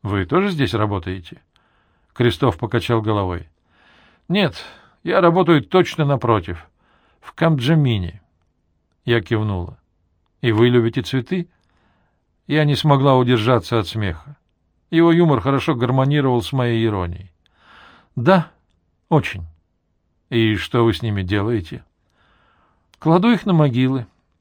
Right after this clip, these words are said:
если не дарю статуям известных писателей. Он от души рассмеялся, думая, что я шучу. А я тоже рассмеялась, потому что это была правда.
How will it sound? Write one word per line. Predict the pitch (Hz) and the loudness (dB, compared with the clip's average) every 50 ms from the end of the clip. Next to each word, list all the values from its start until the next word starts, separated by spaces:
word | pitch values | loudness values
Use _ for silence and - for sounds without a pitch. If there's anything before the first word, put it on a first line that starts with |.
| _ _ - | _ _ -8
если | - 131 135 - - 151 147 | -4 -2 -2 0 0 0 0
не | 147 139 135 | 0 0 2
дарю | 123 139 131 135 127 | 2 4 4 4 2
статуям | - - - 139 143 139 143 131 127 127 120 | 0 0 2 0 2 2 2 0 0 0 -2
известных | 107 98 117 117 113 - 110 85 | -2 0 -2 -2 -2 -4 -12 -10
писателей. | - 117 101 - 104 92 87 82 - - - - _ _ _ _ _ _ _ _ _ _ _ _ _ _ _ _ _ _ _ _ _ _ _ _ _ | -8 -8 -8 -6 -6 -8 -8 -10 -12 -18 -20 -20 _ _ _ _ _ _ _ _ _ _ _ _ _ _ _ _ _ _ _ _ _ _ _ _ _
Он | - 143 147 147 | -6 -4 0 0
от | 143 135 127 | 0 0 2
души | 131 151 143 - - 160 143 | 4 2 2 4 2 2 4
рассмеялся, | 131 123 - - 143 143 147 165 165 156 127 - - 120 | 4 2 0 0 0 2 4 4 4 4 2 0 -4 -4
думая, | 117 151 165 156 147 143 131 | -2 0 0 0 2 0 -2
что | - - 151 | 0 0 2
я | 143 147 139 | 2 2 2
шучу. | - - 160 147 - - 139 117 90 82 82 - _ _ _ _ _ _ _ _ _ _ _ _ _ | 2 -2 -6 -6 -4 -4 -4 -4 -4 -4 -8 -14 _ _ _ _ _ _ _ _ _ _ _ _ _
А | - 160 | 0 2
я | 196 196 | 2 2
тоже | 185 190 185 165 131 135 139 | 4 4 4 4 6 4 2
рассмеялась, | 131 - - 147 139 139 156 160 151 147 135 - - - - | 2 0 0 0 2 4 4 4 4 2 2 -2 -6 -14 -12
потому | - 165 175 185 | -6 -6 -4 -4
что | 175 - - 143 | -4 -2 -2 -2
это | 123 117 120 | -2 0 0
была | 113 113 117 113 | 2 2 2 2
правда. | - - 95 90 82 76 73 - - - | 2 0 0 0 0 -2 -4 -10 -16 -18